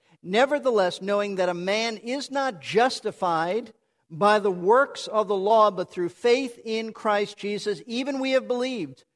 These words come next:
in Christ Jesus, so that we may be justified by faith in Christ and not by the works of the law, since by the works of the law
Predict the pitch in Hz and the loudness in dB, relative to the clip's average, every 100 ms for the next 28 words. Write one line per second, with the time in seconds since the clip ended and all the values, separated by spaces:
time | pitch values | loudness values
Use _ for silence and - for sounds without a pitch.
0 | _ _ _ 190 175 - 190 - - 165 | _ _ _ -10 -4 0 2 0 -4 -6
1 | - 127 - - _ _ - 226 220 220 | -6 -16 -20 -20 _ _ 0 4 6 4
2 | 180 180 247 269 247 226 240 208 233 208 | 2 -2 -2 -2 0 0 0 -2 -6 -4
3 | 208 220 214 220 226 208 208 190 180 180 | 0 0 -2 -6 -2 0 0 -2 -2 -2
4 | - 254 277 - 196 180 - 240 240 - | 2 2 2 -8 -12 -8 -2 0 0 -4
5 | 190 165 160 202 269 151 131 _ _ _ | -8 -6 -4 0 2 0 -6 _ _ _
6 | _ _ - 202 196 180 208 220 - 214 | _ _ -2 0 0 2 2 0 -2 -4
7 | 190 190 202 190 - 190 - 190 170 165 | -2 2 4 4 2 -8 -4 -4 -4 2
8 | 233 302 - 214 226 202 190 190 | 4 4 0 -4 0 4 4 2